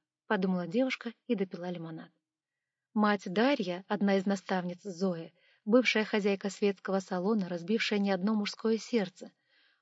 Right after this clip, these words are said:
учила слушательниц и слушателей своих курсов. Говорите с человеком о нем самом и о том, что его окружает и что волнует, и тогда вы быстро станете его другом.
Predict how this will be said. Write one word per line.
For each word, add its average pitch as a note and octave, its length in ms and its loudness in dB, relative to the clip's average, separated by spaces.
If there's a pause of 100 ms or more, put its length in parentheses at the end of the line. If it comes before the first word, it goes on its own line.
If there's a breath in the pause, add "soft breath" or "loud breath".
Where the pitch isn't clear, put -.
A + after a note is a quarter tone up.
(140)
учила B3 480 2
слушательниц F#3 760 -4 (160)
и G3 100 -4
слушателей A#3 580 -2
своих F#3+ 360 -4
курсов. - 600 -12 (800 soft breath)
Говорите G#3 520 2
с - 60 -4
человеком A#3 600 2
о G3+ 60 2
нем G#3+ 180 2
самом F#3+ 520 0 (240 soft breath)
и G#3 100 2
о F#3+ 100 2
том, A3+ 200 2
что - 180 -4
его G3 200 2
окружает F#3 580 -2
и G3+ 40 -2
что G3 220 -2
волнует, F#3+ 580 0 (340 soft breath)
и G#3+ 100 -2
тогда F#3 300 0
вы E3 120 -4
быстро A3 360 -2
станете F#3+ 500 -4
его E3+ 160 -6
другом. E3+ 420 -10